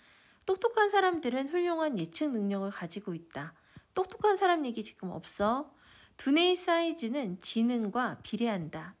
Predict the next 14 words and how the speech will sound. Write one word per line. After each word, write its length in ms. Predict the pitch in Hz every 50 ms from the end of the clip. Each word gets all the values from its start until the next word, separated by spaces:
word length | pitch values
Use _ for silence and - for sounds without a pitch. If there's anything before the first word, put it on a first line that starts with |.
| -
이런 280 | - 220 247 277 269 233
얘기도 320 | 190 175 175 190 - 175
없고, 600 | 165 160 - _ _ - 269 285 311 349 349 - - - - - - - - _ -
예측은 520 | 214 240 247 247 - - 330 349 349 339 339
때때로 560 | 370 370 370 - - 349 320 285 294 294 - - 160
왜곡된 580 | 185 214 220 294 277 - - - 277 277 269
정보에 440 | 254 - 196 165 165 170 190 214 208
기반한다. 800 | 202 - - 240 - 233 233 220 185 175 156 156 - 143 156 - _
이런 300 | - - 208 233 233 214
얘기 200 | 196 190 - -
없고, 560 | 180 165 165 - _ - - 277 294 302 311 311
답은 360 | - - 180 - 190 180 - -
오 120 | - 175
번. 320 | - 196 202 226 262 311